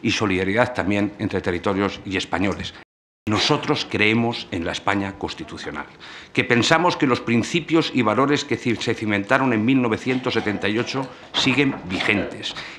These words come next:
que la Constitución sigue representando a la gran mayoría de españoles y que sigue siendo el mejor proyecto de vida en común para el futuro. Esta comisión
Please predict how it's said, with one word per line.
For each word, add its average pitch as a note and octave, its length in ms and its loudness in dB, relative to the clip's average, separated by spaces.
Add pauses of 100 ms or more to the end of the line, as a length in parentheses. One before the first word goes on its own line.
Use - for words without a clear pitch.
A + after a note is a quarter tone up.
que B2 120 2
la B2 140 6
Constitución C3+ 640 2
sigue E3+ 320 6
representando C3+ 1040 2 (220)
a G2 100 4
la G#2+ 140 6
gran C3 420 4
mayoría G#2 640 4 (200)
de G2+ 100 -2
españoles F#2+ 680 -2
y B2 100 0
que B2 120 0
sigue D3 240 4
siendo B2 480 0 (240)
el G2+ 140 2
mejor G2+ 400 2
proyecto A2+ 640 0
de F#2+ 200 -2
vida A#2+ 200 4
en G#2+ 80 4
común G2 380 0
para F2 220 0
el D#2+ 40 -4
futuro. - 200 -10 (460)
Esta D3 200 2
comisión C#3+ 500 4